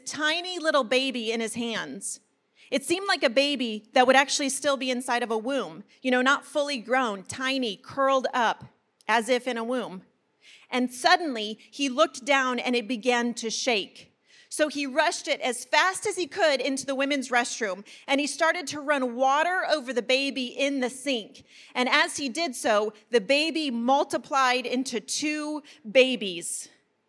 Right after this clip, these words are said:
David stood there in amazement, watching over these two babies. Holy wow.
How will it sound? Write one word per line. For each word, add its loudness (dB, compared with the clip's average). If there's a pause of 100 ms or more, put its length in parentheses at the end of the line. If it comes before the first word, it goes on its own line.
(480)
David 4
stood 0
there 2
in -4
amazement, -4
watching -2
over -4 (200)
these -8
two -8
babies. -8 (920)
Holy -4 (160)
wow. -6